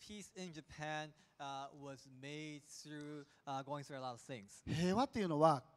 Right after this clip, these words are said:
Speaker 2: 自然にできるもんじゃないと思います。
Speaker 1: Peace don't come out naturally.
Speaker 2: 勝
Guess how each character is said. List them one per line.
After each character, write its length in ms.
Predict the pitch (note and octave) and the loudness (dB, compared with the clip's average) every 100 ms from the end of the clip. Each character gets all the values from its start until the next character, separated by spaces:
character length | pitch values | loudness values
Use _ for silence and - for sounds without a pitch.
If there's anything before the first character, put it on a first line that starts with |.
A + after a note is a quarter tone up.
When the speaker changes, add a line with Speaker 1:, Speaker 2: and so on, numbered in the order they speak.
| _ _ _ - | _ _ _ -10
Speaker 2:
自 240 | - E3+ D#3+ | -2 2 6
然 160 | F#3 | 6
に 100 | F#3+ | 6
で 140 | F#3+ F#3 | 4 2
き 140 | G3 | 2
る 80 | F3 | 0
も 120 | D#3+ | 0
ん 40 | A#2+ | -2
じ 60 | |
ゃ 40 | A2+ | -6
な 120 | A2+ | -8
い 60 | A2 | -8
と 140 | - | -12
思 200 | G#2+ F#2+ | -12 -12
い 60 | F#2+ | -14
ま 140 | G2+ | -14
す。 340 | - - - - - | -14 -14 -16 -18 -16
Speaker 1:
Peace 400 | A3+ A#3+ G#3+ - _ C4 | -12 -10 -10 -14 _ -12
don't 240 | D3+ D#3+ D#3 | -6 -6 -6
come 200 | D#3+ D3+ | -6 -4
out 260 | C#3+ C#3 B2+ C3+ | -2 -4 -6 -10
naturally. 380 | D3 C#3 - F#2 - _ _ - | -8 -8 -10 -18 -20 _ _ 2
Speaker 2:
勝 220 | A#3+ | 4